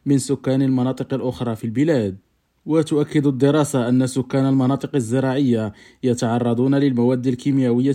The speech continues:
الزراعية والمبيدات الحشرية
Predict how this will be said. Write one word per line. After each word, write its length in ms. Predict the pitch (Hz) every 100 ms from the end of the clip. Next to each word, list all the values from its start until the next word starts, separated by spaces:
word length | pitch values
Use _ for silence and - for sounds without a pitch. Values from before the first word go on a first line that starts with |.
| 143
الزراعية 680 | 120 135 135 131 151 135
والمبيدات 760 | 123 113 131 131 120 120 131 135
الحشرية 800 | 135 - 139 135 156 123 107